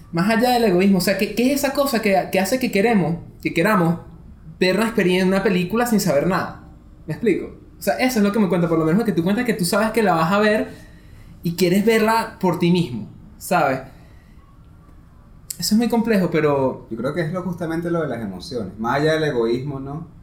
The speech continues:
Speaker 1: Ujú.
Speaker 2: Es que las películas nos hacen sentir cosas.
Speaker 1: Ujú.
Speaker 2: O sea,
Speaker 1: Pero
Speaker 2: y, y esa virginidad de la que se habla, al no saber nada de una película,
Speaker 1: Ujú.
Speaker 2: de alguna manera como nos encapsula a que nos vamos a exponer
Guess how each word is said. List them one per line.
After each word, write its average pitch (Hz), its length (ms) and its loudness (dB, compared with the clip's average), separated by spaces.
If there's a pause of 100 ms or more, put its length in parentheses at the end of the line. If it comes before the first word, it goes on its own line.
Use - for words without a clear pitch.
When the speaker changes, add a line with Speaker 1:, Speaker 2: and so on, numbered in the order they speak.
(100)
Speaker 1:
Ujú. 151 300 -4 (200)
Speaker 2:
Es - 120 -20
que 123 80 -6
las 127 140 -2
películas 127 460 -4
nos 117 140 -8
hacen 127 240 -10
sentir 110 360 -10
cosas. - 380 -12 (200)
Speaker 1:
Ujú. 147 340 -6 (360)
Speaker 2:
O - 60 -20
sea, 110 600 -4 (200)
Speaker 1:
Pero 175 420 2
Speaker 2:
y, 131 100 -6
y 139 200 -6
esa 127 240 0
virginidad 127 640 0
de 147 80 -4
la 147 160 -4
que 139 80 -10
se 113 200 -6
habla, 113 400 -4
al 113 120 -4
no 110 100 -4
saber 127 280 -6
nada 127 200 -4
de 127 60 -6
una 123 160 -6
película, 127 480 -10 (240)
Speaker 1:
Ujú. 143 260 -6 (1000)
Speaker 2:
de 110 80 -16
alguna 107 260 -6
manera 120 380 -4
como 135 240 -8
nos 117 180 -8
encapsula 127 920 -2
a 120 120 -4
que 123 420 0
nos 120 180 -6
vamos 135 260 -2
a 165 60 -2
exponer 131 560 -6